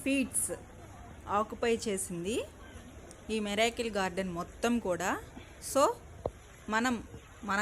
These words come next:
కాళ్ళతో తిరిగి చూడాలి అంటే మటుకు కాళ్ళు నొప్పులు వచ్చేస్తాయి. అలవాటు ఉన్న వాళ్ళు తిరిగి చూస్తారు, అలవాటు లేని వాళ్ళకి కాళ్ళు నొప్పులు వచ్చేస్తాయి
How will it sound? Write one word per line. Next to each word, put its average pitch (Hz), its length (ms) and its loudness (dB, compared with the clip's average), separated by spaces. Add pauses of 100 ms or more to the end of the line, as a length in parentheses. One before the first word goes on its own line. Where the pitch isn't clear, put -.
(140)
కాళ్ళతో 247 460 6 (280)
తిరిగి 226 320 2 (100)
చూడాలి 220 500 6
అంటే 190 180 -2 (120)
మటుకు 196 300 0 (680)
కాళ్ళు 220 260 6
నొప్పులు 226 260 0
వచ్చేస్తాయి. 185 600 -2 (1700)
అలవాటు 269 400 6
ఉన్న 269 120 6 (100)
వాళ్ళు 262 260 6 (460)
తిరిగి 254 340 0
చూస్తారు, 226 640 2 (480)
అలవాటు 262 420 4
లేని 247 240 4
వాళ్ళకి 220 400 2 (220)
కాళ్ళు 220 240 6
నొప్పులు 240 260 0
వచ్చేస్తాయి 196 640 -2